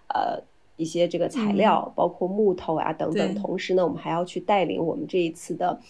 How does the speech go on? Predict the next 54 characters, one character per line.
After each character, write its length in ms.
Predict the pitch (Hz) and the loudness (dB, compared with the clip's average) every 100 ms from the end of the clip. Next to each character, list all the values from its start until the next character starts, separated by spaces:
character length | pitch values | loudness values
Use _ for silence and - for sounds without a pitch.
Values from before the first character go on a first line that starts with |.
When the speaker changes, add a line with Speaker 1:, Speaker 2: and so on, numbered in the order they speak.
| - - | -18 -6
Speaker 1:
学 280 | - 208 | 2 4
员。 260 | 185 156 147 | 6 4 4
Speaker 2:
嗯。 140 | 202 - - - - | 0 -4 -16 -20 -4
Speaker 1:
整 160 | 175 | -2
个 140 | 175 214 | 0 2
过 200 | 247 220 | 4 2
程 400 | 196 160 160 156 - _ _ _ | 2 0 0 -2 -10 _ _ _
就 120 | 190 208 | -2 0
会 120 | 220 | 0
发 180 | 226 226 | 0 2
现， 380 | 233 190 151 | 2 2 2
除 260 | 156 - 170 | -2 -4 0
了 140 | 190 | 0
在 400 | 196 202 175 156 - - - | 2 4 4 2 -4 -20 -14
心-， 400 | - 262 254 254 - | -4 0 2 0 0
呃， 180 | 175 170 | 0 2
除 140 | 208 | 0
了 120 | 214 | 0
在 180 | 214 196 | 2 0
这 120 | 196 | 0
个， 340 | 185 165 - - - - _ | 0 2 2 0 -18 -20 _
呃， 320 | - 151 - | 0 2 2
物 160 | - 247 | 2 2
理 140 | 185 | 2
层 180 | 160 170 | 2 -2
面， 160 | 165 165 | 0 0
我 60 | |
们 100 | - 160 | 0 -2
需 120 | 202 | 0
要 80 | 175 | 2
有 120 | 180 | 2
很 240 | - - | -2 -6
多 200 | - 170 | 0 2
的 100 | 170 | 2
一 60 | 160 | 0
个 100 | 170 | -2
配 240 | - 240 | -2 -2
合 200 | 247 220 | 0 -2
之 220 | 202 208 | -2 2
外， 320 | 202 220 190 110 | 4 6 4 2
Speaker 2:
嗯 80 | |
哼。 60 | - | -4
Speaker 1:
还 260 | - - 156 | -16 -4 2
有 200 | 226 190 | 2 2
一 80 | 175 | 0
个 100 | 175 | -2
就 140 | 185 | -2
是 120 | 170 | -4
心 300 | 170 254 262 | -4 -2 2
灵 180 | 226 160 | 2 0
层 200 | - - | -4 -6
面。 240 | - - - _ - - - | -2 -2 -6 _ -18 -18 -4
因 160 | - 311 | 2 6
为 320 | 285 226 226 | 6 6 2